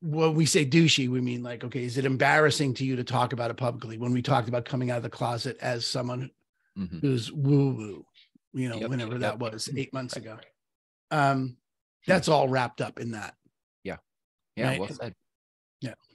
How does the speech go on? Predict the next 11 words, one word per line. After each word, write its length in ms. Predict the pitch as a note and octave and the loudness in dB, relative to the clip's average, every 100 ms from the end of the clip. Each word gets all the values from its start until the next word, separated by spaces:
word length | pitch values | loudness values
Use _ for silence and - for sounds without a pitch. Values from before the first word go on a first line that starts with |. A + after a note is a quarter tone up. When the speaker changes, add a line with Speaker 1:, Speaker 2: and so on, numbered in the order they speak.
| _ - | _ -2
Speaker 2:
Yeah, 140 | A2 | -2
well 120 | F#2+ | -2
said. 220 | F#2+ G2 F2+ _ _ _ _ _ _ _ _ _ _ | -6 -10 -12 _ _ _ _ _ _ _ _ _ _
I 100 | - A#2+ | -2 2
think 280 | B2+ A2+ G2 | 2 0 4
the, 340 | G#2+ F2+ E2+ G2+ _ _ _ _ _ _ _ _ _ _ _ _ _ _ _ _ _ _ _ - | 4 4 2 -4 _ _ _ _ _ _ _ _ _ _ _ _ _ _ _ _ _ _ _ 0
uh, 60 | C3 - _ _ _ _ _ - - | 0 0 _ _ _ _ _ -16 -8
there's 280 | C#3+ C#3 B2+ | 4 6 6
something 300 | - D#3+ E3 | 4 4 4
about 240 | B2 G#2+ - | 4 2 2
urgency, 680 | G#2+ G2+ F#2+ - E2+ G2 | 0 2 -2 -4 -4 -4